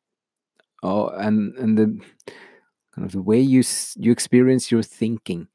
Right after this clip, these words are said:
So this is, he's playing f-, from the beginning here with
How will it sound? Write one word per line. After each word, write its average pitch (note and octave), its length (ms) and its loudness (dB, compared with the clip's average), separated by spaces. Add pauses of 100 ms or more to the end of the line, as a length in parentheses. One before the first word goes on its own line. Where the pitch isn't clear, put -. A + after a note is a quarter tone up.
(120)
So - 180 -4
this F#2 240 -6
is, - 260 -6 (380)
he's - 240 -6
playing A#2+ 580 4
f-, - 400 -12
from G#2+ 540 2
the G2 80 -6
beginning G#2 380 2
here G#2 240 0
with G2 260 0